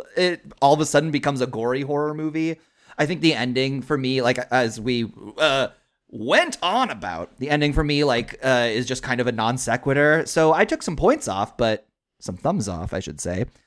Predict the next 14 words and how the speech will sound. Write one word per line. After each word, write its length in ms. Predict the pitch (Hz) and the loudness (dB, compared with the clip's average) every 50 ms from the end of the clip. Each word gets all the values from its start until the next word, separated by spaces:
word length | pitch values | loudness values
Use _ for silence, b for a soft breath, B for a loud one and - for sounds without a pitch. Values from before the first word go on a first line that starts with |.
| _ _ - 196 - - - | _ _ -10 -10 -6 -2 2
But 340 | 147 139 131 127 - - _ _ _ _ _ _ _ | 4 4 4 2 0 -4 _ _ _ _ _ _ _
three 140 | - 339 320 | -2 0 0
and 80 | 247 185 | 2 2
a 40 | |
half 200 | 180 165 - - | 2 2 2 2
thumbs, 500 | - 254 240 180 156 147 160 165 - - - - | 4 4 6 6 6 4 2 -2 -8 -8 -2 2
oh, 220 | 247 233 170 151 | 4 6 6 6
it's 120 | 170 - - | 4 2 2
way 200 | - - 262 320 | 4 4 6 6
better 260 | 302 202 156 135 135 123 | 6 6 6 6 4 2
than 320 | 120 113 110 104 101 90 - | 2 -2 -4 -4 -6 -8 -4
fifty 280 | - 175 165 - 139 123 | -4 -4 -2 -2 -4 -6
percent. 420 | 117 113 - 240 247 214 190 220 | -6 -4 -2 0 0 0 0 0
It's 200 | 262 254 - - | -2 -4 -6 -12